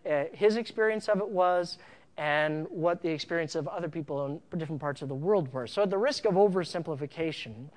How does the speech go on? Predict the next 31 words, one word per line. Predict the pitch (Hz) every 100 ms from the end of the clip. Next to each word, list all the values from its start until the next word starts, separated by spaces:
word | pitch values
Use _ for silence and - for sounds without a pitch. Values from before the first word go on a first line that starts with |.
| - - - - - _ -
albinism | 175 214 214 196 185
is | 170
a | 156
genetic | 143 151 160 175 180
condition | 160 147 151 160
that | 147
exists | 147 139 165 165
in, | 160 143 156
in | 170 147 147 160
every | 165 160 156
race, | 143 151 151 147 - - -
uh, | 143 131 135 -
in | 156 143 139
the |
world, | 135 147 139
in | 135
every | 143 143
nation | 143 156 -
of | 127
the | 127
world. | 135 135
It's | 151
particularly | - 311 311 311 302 262 226
prominent | - 196 202 170 147 - - - -
in | 185 190
East | 226 214 -
Africa, | 180 185 - 170 139
particularly | 175 170 220 220 190 175 175
up | 175
around | 180 165 160
Lake | 160 165